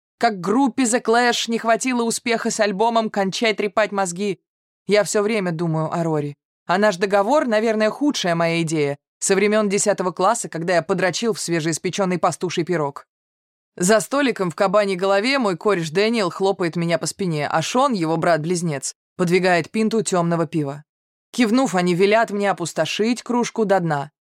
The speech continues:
«Плевать на договор», выпаливает Дэниел. «Бери телефон и звони девушке».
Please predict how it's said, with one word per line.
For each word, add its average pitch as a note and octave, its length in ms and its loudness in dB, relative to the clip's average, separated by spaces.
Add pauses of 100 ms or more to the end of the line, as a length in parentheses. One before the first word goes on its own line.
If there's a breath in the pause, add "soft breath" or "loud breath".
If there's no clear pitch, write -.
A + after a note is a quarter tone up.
(240)
«Плевать F3 800 2
на D#3 300 -2
договор», D#3 880 -2 (580)
выпаливает D#3 760 0
Дэниел. D3 520 -6 (260)
«Бери F3 680 2
телефон F3 840 0
и E3 120 -6
звони E3 540 0
девушке». E3 800 -2